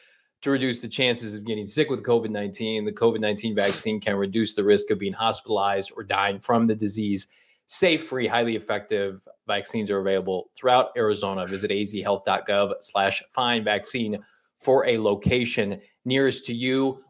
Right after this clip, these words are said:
Well, good hell, I didn't think I was gonna have to do it. I'm gonna do it.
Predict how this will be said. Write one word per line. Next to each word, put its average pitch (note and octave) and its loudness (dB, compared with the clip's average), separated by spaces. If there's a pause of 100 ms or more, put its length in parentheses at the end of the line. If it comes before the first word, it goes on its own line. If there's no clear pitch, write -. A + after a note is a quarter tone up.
Well, B2 4
good D#3+ 2
hell, D#3 4
I B2+ -4
didn't C#3+ -4
think D#3 0
I D3+ 2
was C#3 -2
gonna C#3 -2
have C#3+ -2
to C#3 -12
do A#2 -2
it. A#2 0
I'm A#2+ -6
gonna C3+ 2
do C3 2
it. F2+ -2